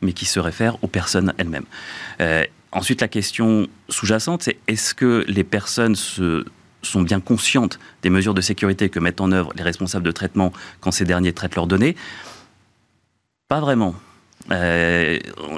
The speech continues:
il y a un certain, euh, comment dirais-je ?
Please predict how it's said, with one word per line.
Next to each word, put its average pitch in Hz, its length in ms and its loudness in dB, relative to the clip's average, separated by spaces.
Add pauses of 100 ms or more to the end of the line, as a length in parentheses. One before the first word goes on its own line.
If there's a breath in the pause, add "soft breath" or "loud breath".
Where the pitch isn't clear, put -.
(260)
il 110 100 -2
y 107 80 6
a 104 60 4
un 104 60 0
certain, 120 640 2
euh, 87 520 2 (380 loud breath)
comment 101 120 2
dirais-je ? 85 300 0